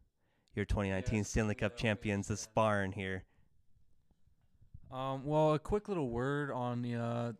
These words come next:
Speaker 2: 'cause the All-Star Game selections is still relatively new. Um, I've always never, 'cause I know it's kinda nice to have each team represented, but it also, I just never liked,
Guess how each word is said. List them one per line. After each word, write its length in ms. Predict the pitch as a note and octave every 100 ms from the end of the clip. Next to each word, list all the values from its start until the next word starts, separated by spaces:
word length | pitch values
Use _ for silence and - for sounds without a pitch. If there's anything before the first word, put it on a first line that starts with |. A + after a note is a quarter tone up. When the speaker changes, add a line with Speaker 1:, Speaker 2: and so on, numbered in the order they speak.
| -
Speaker 2:
'cause 360 | - C3 A2 - _
the 280 | A#2+ C3 B2+
All-Star 400 | B2+ D3+ - D#3
Game 260 | C#3 C#3
selections 600 | B2+ B2+ B2 C#3 D3+ C#3+
is 80 | A#2+
still 180 | - C3
relatively 500 | A#2+ C3 C3 C#3+ C#3+
new. 300 | C#3+ D3+ D#3 _ _ _ _ _ _ _ _ _ _
Um, 220 | B2+ B2+ B2+
I've 140 | C3+
always 300 | C#3 G3 C#3
never, 560 | B2 B2+ C#3+ C#3+ C#3 - _ _ _ _
'cause 140 | C#3+
I 60 | D#3
know 180 | F#3 F3+
it's 180 | D3 -
kinda 180 | E3
nice 320 | C#3 C3 C3 -
to 100 | B2+
have 160 | B2
each 220 | B2 B2
team 180 | - B2+
represented, 540 | B2+ B2 A#2+ B2+ B2+ A#2+
but 180 | B2+
it 80 | A#2+
also, 600 | C3+ C#3 D3+ D3 C#3+ C3 - _ _ - - _ _ _ _ _ _ _
I 100 | D3
just 300 | E3 A3 - - -
never 320 | B2+ D3+ E3
liked, 400 | C3 B2 C#3+ -